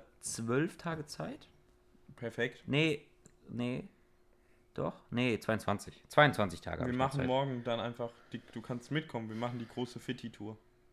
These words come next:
Speaker 1: Ja, können wir machen.
Speaker 2: Also Simon kommt mit mir und meldet sich an,
Speaker 1: Mhm.
Speaker 2: dann gehen wir bei dir noch dich abmelden.
Speaker 1: Hau ich die Kündigung auf den Tisch.
Speaker 2: Dann, aber richtig, mit Angst. In
Speaker 1: Nur,
Speaker 2: den
Speaker 1: dass
Speaker 2: Augen.
Speaker 1: ich dann noch drei Monate da trainiere, aber
Speaker 2: Ja, aber das wissen die ja nicht.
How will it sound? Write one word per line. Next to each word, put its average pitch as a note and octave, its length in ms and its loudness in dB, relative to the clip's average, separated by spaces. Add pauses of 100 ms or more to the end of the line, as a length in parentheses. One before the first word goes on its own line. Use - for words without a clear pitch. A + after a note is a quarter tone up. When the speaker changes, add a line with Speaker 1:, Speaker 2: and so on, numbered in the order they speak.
(720)
Speaker 1:
Ja, F#2+ 240 -4
können G2 180 -4
wir F#2+ 60 -4
machen. G2 120 -6
Speaker 2:
Also A2 420 -4
Simon A#2 440 -4
kommt A#2+ 220 -4
mit A2 140 -8
mir A2+ 320 -4
und A#2 140 -6
meldet A2+ 300 -4
sich - 180 -14
an, C#3 200 -4 (140)
Speaker 1:
Mhm. G2 140 -4
Speaker 2:
dann A2 280 -2
gehen A2+ 200 -6
wir A2 60 -8
bei A2+ 120 0
dir A2+ 200 -4
noch - 220 -4 (300)
dich - 160 -2
abmelden. B2+ 320 2
Speaker 1:
Hau A#2+ 60 6
ich B2 80 2
die B2 160 2
Kündigung D3+ 440 4
auf B2 200 2
den - 140 -6
Tisch. - 480 2 (300)
Speaker 2:
Dann, A2 200 -8 (400)
aber A2+ 200 2 (140)
richtig, B2+ 420 -2
mit B2+ 200 -2
Angst. B2+ 500 0 (280)
In A2 80 2
Speaker 1:
Nur, A2+ 100 6
Speaker 2:
den A2 60 4
Speaker 1:
dass A2+ 100 2
Speaker 2:
Augen. G#2+ 80 0
Speaker 1:
ich G#2+ 80 -4
dann G2+ 120 4
noch G2 120 2
drei G2+ 220 4
Monate G2 360 0
da F#2 120 -2
trainiere, F#2+ 500 -6
aber F2+ 340 -6
Speaker 2:
Ja, A2 280 4
aber A2 180 4
das A2+ 180 -6
wissen A2+ 240 -10
die G#2 80 -10
ja G#2 100 -10
nicht. G#2+ 240 -16